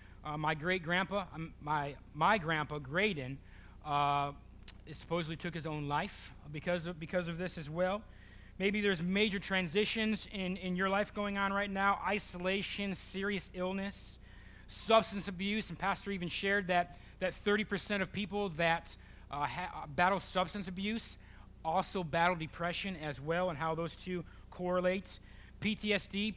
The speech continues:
uh, post-traumatic stress syndrome, and, and maybe just, uh, an experience that you went through, maybe in your military or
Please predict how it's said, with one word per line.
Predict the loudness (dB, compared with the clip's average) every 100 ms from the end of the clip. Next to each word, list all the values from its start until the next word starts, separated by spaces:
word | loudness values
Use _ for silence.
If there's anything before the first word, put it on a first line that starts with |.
| -8 -6
uh, | -4
post-traumatic | -2 -2 0 -2 -2
stress | -6 -2 -2 0
syndrome, | -4 -2 -2 0 0
and, | -4 -8 -12 -4
and |
maybe | -2 -2
just, | -2 -2 -2 -4
uh, | -4 -4 -6 -14 -16 -10
an | -8
experience | -6 -6 -2 -2 -2
that | -4 -4
you |
went | -4 -4
through, | -4 -4
maybe | -2 -2
in | -2
your | -2
military | 0 -2 -2 -4 -4 -2 -2 -2
or | -4 -6 -4 -6